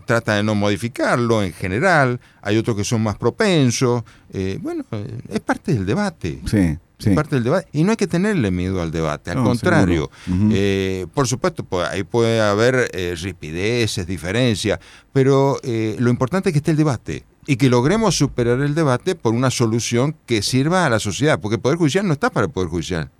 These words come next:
Speaker 1: ni para los ministros de la Corte,
Speaker 2: Ujú.
Speaker 1: está para que la sociedad tenga un mejor servicio de justicia.
Speaker 2: ¿Y si, para dónde cree usted que va la demanda de la sociedad, más allá del mejor servicio de justicia? Hay quienes,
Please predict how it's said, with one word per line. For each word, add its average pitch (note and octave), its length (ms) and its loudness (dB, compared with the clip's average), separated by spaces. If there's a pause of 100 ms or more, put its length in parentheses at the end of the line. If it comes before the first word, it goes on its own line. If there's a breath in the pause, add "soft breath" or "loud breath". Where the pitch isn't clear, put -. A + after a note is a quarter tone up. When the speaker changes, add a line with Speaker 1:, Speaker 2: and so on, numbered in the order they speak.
(120)
Speaker 1:
ni G#2 80 0
para G#2 160 0
los G2+ 100 2
ministros G#2+ 300 2
de G2 40 4
la E2 40 -8
Corte, F2 320 -2
Speaker 2:
Ujú. F#2 240 2
Speaker 1:
está A2 180 2
para F3+ 200 2
que A2 120 0
la G2 100 2
sociedad G#2 400 -2
tenga E3 200 2
un G#2+ 80 4
mejor G2 260 0
servicio C#3 320 -2
de - 40 -4
justicia. - 380 -6
Speaker 2:
¿Y A#2+ 40 0
si, D3+ 140 -2
para E3 240 2
dónde A#3 260 4
cree G#2+ 180 4
usted F#2 300 2
que F#2+ 100 0
va G2+ 160 6
la G2+ 220 4
demanda G#2+ 560 6
de F#2 100 6
la F2+ 120 4
sociedad, F#2 440 2
más A#2 220 4
allá C#3 200 6
del G#2+ 460 6
mejor G2+ 380 4
servicio A#2 440 4
de G2+ 120 6
justicia? F#2+ 540 2
Hay A#2 120 4
quienes, C3 400 4